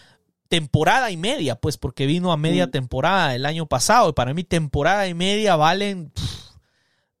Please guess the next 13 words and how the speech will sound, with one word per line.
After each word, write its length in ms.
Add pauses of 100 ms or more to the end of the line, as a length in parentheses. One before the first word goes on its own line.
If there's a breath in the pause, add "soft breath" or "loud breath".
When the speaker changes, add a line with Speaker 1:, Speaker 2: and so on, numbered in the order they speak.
(160)
Speaker 1:
infinito, 840
o 60
sea, 140
infinitamente 720
agradecido 460
de 60
que 120
tuve 260
la 120
dicha 300
de 100
verlo 240
jugar 500